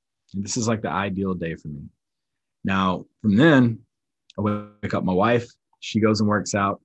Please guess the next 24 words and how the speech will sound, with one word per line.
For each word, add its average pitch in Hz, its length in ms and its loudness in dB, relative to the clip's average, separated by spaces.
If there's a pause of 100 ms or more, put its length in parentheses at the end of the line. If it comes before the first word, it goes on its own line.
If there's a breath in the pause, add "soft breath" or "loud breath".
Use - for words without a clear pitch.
(540)
I 104 80 -2
usually 101 260 -2
go 101 100 -2
work 98 220 0
out 95 160 0
as 92 140 -4
well. 98 400 -2 (840)
And 92 100 -6
then 92 80 0
we 90 80 -2
come 104 200 -2
back 95 240 -4
inside, 117 640 2 (340)
start 117 240 2
getting 110 160 2
ready 113 160 4
for 113 120 0
work, 110 300 2 (380)
talk 113 240 0
to 113 100 0
each 104 140 -2
other, 110 400 0 (180)
make 101 240 -2
breakfast, 107 640 -2